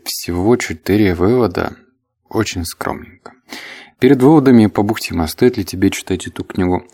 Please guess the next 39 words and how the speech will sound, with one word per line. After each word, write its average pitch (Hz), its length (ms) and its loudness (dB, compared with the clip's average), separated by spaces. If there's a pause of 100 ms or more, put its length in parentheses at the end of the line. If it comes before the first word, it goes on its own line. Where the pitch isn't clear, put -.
(600)
А, 92 240 2
я 104 120 6
не 147 100 4
знаю, 127 220 4
какие 120 160 -2
у - 20 -12
тебя 107 200 0
запросы, 107 560 -4 (100)
и 104 100 -2
давай 104 280 4
сделаем 95 280 2
маленькую 92 360 2
оговорочку. 90 600 0
Я 92 360 -2
не 95 260 0
врач. 87 720 -4 (220)
И 98 80 0
в 98 80 2
этом 90 220 2
подкасте 107 500 -4
буду 117 520 2
идти 95 420 -4
по 92 180 -6
тонкому 90 560 -2
льду, 90 360 -2 (460)
потому 95 220 0
что - 180 -8
тема 110 280 2
здоровья 92 340 2
очень 90 300 0
обширна, 143 480 2
и 107 320 2
здесь 104 420 2
вот 92 280 -2 (180)
шаг - 440 -4
влево, 117 360 6
шаг - 260 -4
вправо, 104 560 0
расстрел. 92 720 -2